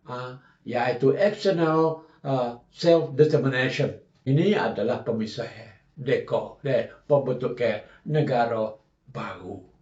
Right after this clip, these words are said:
Ah, dalam praktik global antarabangsa, pemisahan hanya diiktiraf secara meluas apabila berlaku penjajahan asing. Kalau ada kena jajah,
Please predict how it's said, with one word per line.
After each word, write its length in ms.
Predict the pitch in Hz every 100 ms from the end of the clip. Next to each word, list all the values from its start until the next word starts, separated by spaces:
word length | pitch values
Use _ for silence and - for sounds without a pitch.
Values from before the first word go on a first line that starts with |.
| _ 139
Ah, 400 | 135 - - -
dalam 240 | 123 117
praktik 480 | 139 - - - 113
global 720 | 135 156 147 156 165 - - _ _ -
antarabangsa, 800 | 120 135 139 143 135 147 - -
pemisahan 800 | 139 139 135 147 135 156 151 147
hanya 560 | 160 196 208 208 208 -
diiktiraf 720 | 180 151 - - 160 160 143
secara 560 | 156 139 160 143 147 135
meluas 560 | 127 143 180 220 - - - -
apabila 560 | 135 139 135 143 147 -
berlaku 800 | 131 160 185 - 190 185 185 - - _ _ 139
penjajahan 880 | 143 135 - 139 131 131 - -
asing. 400 | 110 - 92 -
Kalau 240 | - 110 117
ada 680 | 123 117 139 135 131 - -
kena 180 | 147 160
jajah, 640 | 185 190 226 233 - -